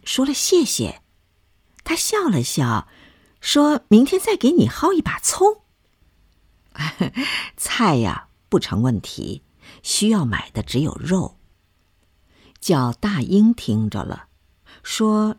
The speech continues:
肉也不用买，叫各家轮番送，哪一家还没有一碗焖坛肉嘞？他便在喇叭里吆喝：“我说，人家两个大学生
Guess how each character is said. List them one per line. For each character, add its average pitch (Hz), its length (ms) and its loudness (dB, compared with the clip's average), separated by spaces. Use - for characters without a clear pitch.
肉 302 280 2
也 80 140 -2
不 92 180 -4
用 120 160 0
买， 107 440 -6
叫 135 240 0
各 214 260 0
家 202 240 0
轮 143 280 0
番 247 220 2
送， - 380 -2
哪 104 260 -2
一 165 160 0
家 190 300 -2
还 - 180 0
没 143 200 0
有 - 120 -2
一 156 140 -2
碗 - 340 -4
焖 180 200 4
坛 - 220 -4
肉 190 340 0
嘞？ - 220 -14
他 240 120 -2
便 233 240 6
在 127 420 -2
喇 - 280 -2
叭 233 120 0
里 240 260 -2
吆 233 260 2
喝 - 320 -10
：“我 196 100 2
说， 302 400 4
人 208 180 2
家 330 80 4
两 214 160 2
个 254 80 -2
大 254 160 0
学 269 160 0
生 349 400 2